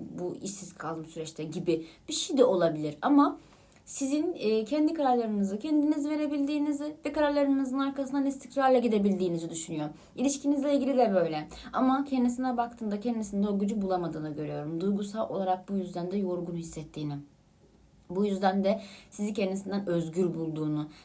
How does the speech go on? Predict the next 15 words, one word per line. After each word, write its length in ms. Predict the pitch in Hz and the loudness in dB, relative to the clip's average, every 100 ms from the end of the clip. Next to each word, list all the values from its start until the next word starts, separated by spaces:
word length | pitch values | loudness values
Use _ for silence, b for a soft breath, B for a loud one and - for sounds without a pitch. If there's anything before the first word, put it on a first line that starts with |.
| B | B
kendisini 520 | 196 202 202 226 233 | 2 4 2 0 0
aslında 420 | 208 208 202 196 | 0 0 2 2
özgürmüş 1400 | 185 180 170 185 208 170 - - - _ _ - 151 - | 0 -2 -2 0 2 0 -4 -14 -20 _ _ -8 -6 -4
gibi 180 | 156 143 | -6 -4
gösterse 640 | 156 147 - 147 143 151 | -4 -4 -2 -4 -2 -2
de 240 | 151 175 202 B B | 0 0 -2 B B
o 140 | 196 | -2
abartılı 520 | 180 180 185 180 240 247 | 0 2 2 0 -2 2
davranışların 720 | 190 160 151 147 151 143 143 | 2 2 -4 -6 -6 -6 -4
altında 540 | 151 151 147 151 - | -4 -4 -6 -4 -4
aslında 420 | 185 - 175 180 | -6 -6 -4 -6
ciddi 380 | 185 - 208 220 | -6 -8 -4 0
bir 160 | 202 196 | 0 0
özgüvensizlik 800 | 170 160 156 147 147 151 147 143 | -2 -2 -4 -4 -6 -8 -8 -4
yattığını. 480 | 147 143 151 147 | -4 -4 -6 -6